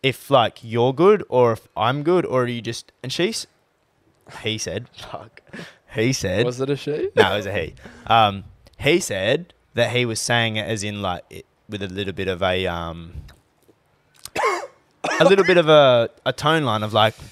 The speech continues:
Speaker 1: "Oh, yeah, I'm, I'm good." Like that. Like, "Oh, I'm good."
Speaker 2: <coughs> Water just went down the wrong hole.
Speaker 1: Yeah.
Speaker 2: Um,
Speaker 1: Rather than, like, <coughs> I would be like, "Oh, yeah, I'm good." Sh-, he was like, "Oh, yeah, I'm good." Like, "I'm good."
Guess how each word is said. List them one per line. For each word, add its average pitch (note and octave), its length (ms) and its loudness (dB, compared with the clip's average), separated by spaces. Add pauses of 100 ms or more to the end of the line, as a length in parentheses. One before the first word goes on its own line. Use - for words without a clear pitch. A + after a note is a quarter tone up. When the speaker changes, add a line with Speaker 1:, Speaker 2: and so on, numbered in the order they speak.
(440)
Speaker 1:
"Oh, - 80 2
yeah, B2 140 4
I'm, G3 140 -4 (160)
I'm A3 120 -4
good." E3 220 -4 (840)
Like C3+ 160 4
that. D3 300 0
Like, - 140 -10 (100)
"Oh, A#3+ 220 0
I'm G#3+ 80 -2
good." D3 180 0 (280)
Speaker 2:
<coughs> - 80 -10 (880)
Water C#3+ 280 -6
just C3 160 -12
went A#2+ 140 -14
down A2 140 -16
the A2+ 80 -12
wrong B2 180 -10
hole. B2+ 280 0 (960)
Speaker 1:
Yeah. D3 240 6
Speaker 2:
Um, A2+ 220 -6
Speaker 1:
Rather F3 280 6
than, F3 160 -2
like, D3+ 220 2 (340)
<coughs> - 440 -8
I E3 120 6
would F#3 120 -2
be C#3+ 80 -8
like, C3 200 0
"Oh, D3 100 4
yeah, B2+ 120 0
I'm A#2+ 100 -8
good." G#2 240 -6 (1080)
Sh-, - 180 -10 (340)
he D3+ 140 4
was D3 120 2
like, B2 260 6 (720)
"Oh, F4+ 60 8
yeah, C3+ 260 6 (140)
I'm F#3+ 180 -8
good." B2+ 220 0 (380)
Like, G#2+ 180 -2 (180)
"I'm A3 120 -8
good." C#3+ 240 -4